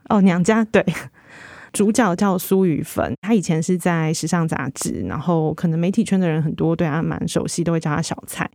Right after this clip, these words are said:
小蔡跟她先生呢，大概前几年开始就会在脸书上分享，他们过年的时候是视讯，年夜饭的时候夫妻两个人是视讯哦，就你就看到，呃，先生跟他的妈妈，跟他还有他妈妈以及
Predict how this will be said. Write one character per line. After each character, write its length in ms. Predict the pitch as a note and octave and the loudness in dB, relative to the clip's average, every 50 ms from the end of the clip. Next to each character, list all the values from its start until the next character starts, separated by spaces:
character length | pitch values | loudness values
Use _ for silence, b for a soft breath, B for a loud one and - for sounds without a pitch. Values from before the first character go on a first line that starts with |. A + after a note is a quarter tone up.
| B B B B B B B | B B B B B B B
小 180 | B - F#3 F3+ | B -2 -2 2
蔡 140 | F3 C4 C4+ | 4 4 4
跟 80 | C4+ C#4 | 6 6
她 100 | C#4 C#4 | 6 4
先 240 | C4+ - C4+ A#3 B3 | 4 4 4 4 4
生 280 | A#3 - G#3 A3+ A3+ | 4 4 4 4 4
呢， 100 | G#3 F#3 | 4 4
大 140 | F3+ G#3 G3+ | 4 2 2
概 120 | G#3 G3+ | 2 2
前 220 | F#3+ - - E3+ F3+ | 2 0 0 0 0
几 140 | E3+ F#3 F3 | 2 2 2
年 200 | D#3+ D3 D3 D#3+ | 2 2 0 0
开 220 | D3 E3+ F3+ F3+ | 0 0 0 0
始 140 | F#3+ - D3 | 0 -2 -2
就 120 | - F3+ | 0 2
会 80 | E3+ F3 | 2 2
在 140 | F3 E3+ E3+ | 2 2 2
脸 180 | E3 D#3 - | 2 0 0
书 140 | - E3 E3 | 0 0 2
上 180 | D#3+ F3+ D#3+ D#3 | 2 2 0 0
分 240 | - - D3+ D3 | 0 0 0 0
享， 200 | E3 - - F3 - C4+ B B B B | 0 -2 -2 -4 -4 -6 B B B B
他 120 | B C4 | B 4
们 80 | B3 G#3+ | 4 4
过 240 | - - B3 G#3+ F3 | 4 4 4 4 4
年 160 | E3 D#3+ D3+ | 4 2 2
的 120 | D#3 E3 | 2 0
时 100 | D#3+ - | 0 2
候 120 | E3 D#3 F3 | 2 2 0
是 200 | E3 - F3 D#3+ | 0 0 -2 -2
视 300 | E3 - - F3+ E3 - | -2 0 0 0 0 0
讯， 280 | - - - - - - - _ _ _ _ - | 0 -4 -4 -4 -6 -8 -10 _ _ _ _ 2
年 200 | - F#3+ F3 G3 | 4 4 6 8
夜 140 | B3+ D#4 C#4 | 6 6 6
饭 180 | A#3 - C4+ A#3+ | 6 6 6 6
的 100 | A#3 G3+ | 6 6
时 120 | - G#3 | 4 4
候 100 | G#3 G#3+ | 2 2
夫 160 | G#3 - G#3+ | 2 2 0
妻 180 | G#3 - - A3+ | 0 2 2 2
两 140 | G3+ E3+ D#3+ | 2 2 2
个 80 | D3+ | 2
人 160 | D3+ D#3 E3+ | 2 2 2
是 80 | F#3 A3+ | 2 2
视 240 | G#3+ - - A3 G#3 | 0 2 2 2 2
讯 320 | G3+ - - A3 G3+ F3+ | 2 2 2 2 2 2
哦， 160 | E3+ E3 E3 | 2 0 0
就 140 | F3 A3+ A#3+ | 2 4 4
你 80 | A#3 G3 | 4 6
就 100 | F3+ G#3 | 4 4
看 180 | G3+ A3+ A3 | 4 4 4
到， 140 | A3 A3 G#3 B B B B B B B B | 4 2 0 B B B B B B B B
呃， 260 | B - F#3+ F3 E3 | B 0 0 2 2
先 220 | F3 - A3+ A3 A#3 | 2 2 4 4 4
生 180 | - B3 A#3 | 4 4 4
跟 140 | A3+ A3+ A3 | 4 4 4
他 140 | G3+ G#3 G#3+ | 4 4 4
的 80 | F#3+ F3+ | 4 2
妈 180 | F3+ F3 F3+ | 2 2 2
妈， 240 | F3+ F3+ F3 F3+ F#3 | 2 2 2 2 2
跟 260 | - - F#3 F3+ F3 F#3+ | 2 2 2 2 2 -2
他 420 | - - G3 F3+ F#3 F3+ F3+ F#3 | -2 -2 0 0 2 0 0 -2
还 160 | - - - E3+ | -4 -4 -2 0
有 100 | E3 D#3 | 0 0
他 160 | C#3 F3 E3 | 0 -2 0
妈 200 | E3 E3 E3+ E3+ | 0 0 2 2
妈 180 | E3+ D#3+ E3+ | 2 0 0
以 160 | D#3+ - - D#3+ | -2 -2 -4 -4
及 380 | - D#3+ D#3+ D#3+ D#3+ F3+ - | -4 -4 -4 -2 -4 -4 -6